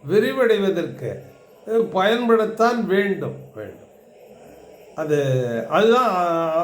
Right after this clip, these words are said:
அதுதான் நல்லதாக இருக்கும் என்று நான் நினைக்கிறேன். அது யாரு விரிவடை செய்தாலும் செய்யலாம், அதை பற்றி பிரச்சனை இல்லை.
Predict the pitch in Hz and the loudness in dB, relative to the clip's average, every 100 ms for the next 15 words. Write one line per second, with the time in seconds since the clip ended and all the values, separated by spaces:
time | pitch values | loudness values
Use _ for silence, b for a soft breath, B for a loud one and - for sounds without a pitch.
0 | 165 165 190 269 262 220 254 254 247 226 | -2 -2 0 0 2 2 2 2 2 2
1 | 220 226 226 240 214 202 185 175 139 160 | 2 0 -2 -4 -4 -2 -2 -4 -4 -4
2 | 170 165 143 107 - - - - - - | -4 -4 -8 -8 -12 -20 -20 -20 -20 -20
3 | - - - 151 165 165 208 254 269 269 | -20 -20 -8 -2 0 2 4 4 2 0
4 | 247 233 226 214 208 175 196 196 190 190 | 0 2 4 2 0 -2 -2 0 0 0
5 | 202 180 147 120 101 - - - - 120 | -4 -6 -6 -6 -8 -12 -20 -20 -12 -8
6 | 151 190 214 208 135 131 110 - - | -6 -8 -8 -10 -10 -10 -12 -14 -18